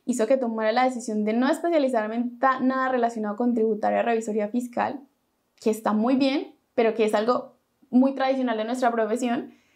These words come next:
Yo decidí irme por marketing digital y en ese momento estaba tildada un poco de, "Ey, Dai, ¿qué, qué haces? ¿Eso qué relación tiene?".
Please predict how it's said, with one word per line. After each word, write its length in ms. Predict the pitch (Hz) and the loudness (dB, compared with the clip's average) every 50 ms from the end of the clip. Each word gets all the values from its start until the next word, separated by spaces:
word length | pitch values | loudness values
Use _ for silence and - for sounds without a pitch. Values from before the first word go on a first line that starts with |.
| _ _ _ _ _ _ _ _ _ _ _ - | _ _ _ _ _ _ _ _ _ _ _ -2
Yo 180 | 220 214 240 | 2 2 2
decidí 300 | 240 254 254 277 269 247 | 2 0 -2 -2 -2 -2
irme 180 | 233 220 240 247 | -2 -2 -2 -2
por 160 | 254 262 254 | -2 -2 -2
marketing 400 | 240 220 220 - 214 214 254 254 | -2 -2 -4 -4 -4 -2 0 0
digital 420 | 247 233 240 226 208 190 202 202 202 | 0 0 -2 -2 -2 0 0 0 0
y 60 | 208 | -2
en 60 | 220 | -2
ese 160 | 240 247 269 | 0 2 2
momento 400 | 269 254 233 220 214 214 214 214 | 2 2 2 0 -2 -4 -4 -4
estaba 340 | 214 - 254 240 240 233 233 | -4 0 2 2 2 2 -2
tildada 360 | 233 220 208 196 196 196 196 | -6 -8 -6 -4 -4 -4 -4
un 120 | 202 214 - | -4 -4 -4
poco 240 | - 240 - 254 | -4 -2 0 0
de, 280 | 226 214 202 - - - - | 0 0 -2 -6 -10 -8 -6
"Ey, 200 | 226 214 214 202 | -4 -4 -4 -4
Dai, 260 | 202 196 202 - - | -4 -4 -6 -6 -10
¿qué, 180 | - - - - | -14 -14 -16 -12
qué 160 | - - 208 | -8 -4 -2
haces? 340 | 190 - - - - 214 208 | -2 -2 -2 -4 -8 -8 -6
¿Eso 140 | 208 220 220 | -4 -4 0
qué 120 | - 240 | 0 0
relación 500 | 226 233 220 208 208 208 - 208 208 202 | 2 2 2 0 0 -2 -4 -6 -6 -6
tiene?". 340 | 196 208 202 202 - - - | -4 -6 -6 -6 -8 -12 -16